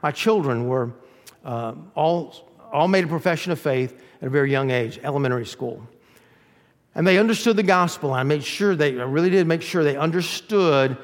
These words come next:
that Jesus Christ died on the cross for their sins, what a sin was and is. I made sure they understood the resurrection of Christ and what it means to invite Jesus into your life and heart. But about baptism,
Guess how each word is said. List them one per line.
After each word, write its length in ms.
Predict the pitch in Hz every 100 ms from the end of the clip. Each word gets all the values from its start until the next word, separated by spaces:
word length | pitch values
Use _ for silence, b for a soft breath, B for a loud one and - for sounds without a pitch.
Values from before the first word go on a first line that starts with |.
| B -
that 140 | 113
Jesus 440 | 107 165 185 185
Christ 460 | - - 180 165 -
died 160 | 160 156
on 80 |
the 60 | 147
cross 340 | - 160 151
for 120 | - 139
their 120 | 117
sins, 460 | - 175 170 170
what 120 | 127 113
a 60 |
sin 400 | - 143 123 117
was 580 | 131 151 190 208 208 - b b b b
and 140 | 123
is. 560 | 127 156 208 226 - - b b b b b _ -
I 100 | 143
made 160 | 156
sure 200 | - 180
they 120 | 156
understood 380 | 147 135 - 170
the 80 | 240
resurrection 640 | 147 131 123 143 139 131
of 120 | 120 -
Christ 460 | 190 180 185 -
and 80 | 135
what 100 | 127
it 80 | 123
means 240 | 156 156
to 60 | 151
invite 260 | 123 127 110
Jesus 360 | 147 139 113
into 140 | 131 117
your 120 | 117
life 480 | 135 170 202 190 - B B
and 100 | -
heart. 340 | 127 160 190 - - - b b b b b b
But 100 | 165
about 220 | 220 220
baptism, 760 | 196 254 214 175 131 113 104